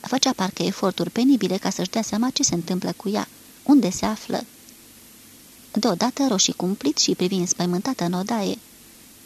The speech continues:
„A înțeles ceva? A ghicit mai mult?”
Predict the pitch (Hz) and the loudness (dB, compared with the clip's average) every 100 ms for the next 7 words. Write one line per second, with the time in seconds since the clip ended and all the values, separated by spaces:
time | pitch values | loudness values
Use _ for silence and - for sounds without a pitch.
0 | - - - - - 233 220 208 277 - | -20 -20 -20 -20 -2 0 0 0 0 0
1 | - 180 180 185 285 - - - - - | 0 0 0 0 0 -4 -20 -20 -10 0
2 | 214 180 180 - - 190 170 180 185 302 | 0 0 -4 -4 -2 0 0 0 0 0
3 | - | -2